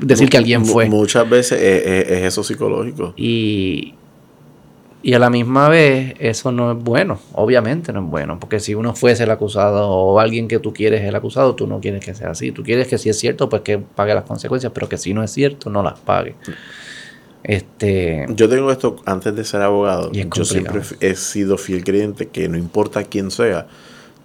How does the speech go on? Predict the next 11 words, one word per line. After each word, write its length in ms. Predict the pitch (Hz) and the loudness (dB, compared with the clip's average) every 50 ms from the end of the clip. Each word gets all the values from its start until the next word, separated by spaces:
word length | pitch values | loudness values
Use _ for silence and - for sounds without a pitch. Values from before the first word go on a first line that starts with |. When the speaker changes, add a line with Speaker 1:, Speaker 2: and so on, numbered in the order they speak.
| - _ | -20 _
Speaker 2:
tú 120 | - 90 90 | -2 0 0
eres 200 | 87 87 87 - | 0 0 -2 -4
inocente 440 | - 104 95 95 - - - - | -6 -6 -6 -4 -6 -8 -8 -8
hasta 160 | - - 87 80 | -10 -10 -8 -8
que 80 | 78 | -8
te 120 | 78 78 - | -10 -10 -10
prueben 220 | - 78 78 78 | -10 -10 -10 -10
lo 100 | 78 - | -10 -10
contrario. 440 | - 92 85 - 92 73 60 60 - - - - - - | -10 -12 -10 -10 -10 -10 -10 -12 -16 -20 -20 -20 -12 -10
Incluso 400 | 95 87 - 110 123 120 - 101 - | -10 -6 -4 -4 -4 -2 -4 -4 -2
aún 440 | 87 85 82 85 98 131 160 175 | 0 0 0 0 -2 -4 -4 -6